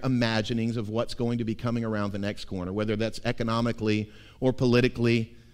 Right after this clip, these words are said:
even sports prognosticators, uh, weather prognosticators. A week ago, this was gonna be a clear Sunday. There's all these people who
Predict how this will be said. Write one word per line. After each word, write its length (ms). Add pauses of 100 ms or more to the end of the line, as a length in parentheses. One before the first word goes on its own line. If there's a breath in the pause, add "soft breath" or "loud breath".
(480 soft breath)
even 500 (120)
sports 840
prognosticators, 1700 (680 soft breath)
uh, 280
weather 300
prognosticators. 1300
A 60
week 220
ago, 220
this 180
was 120
gonna 160
be 80
a 40
clear 280
Sunday. 460 (2750 soft breath)
There's 160
all 320
these 180
people 320
who 200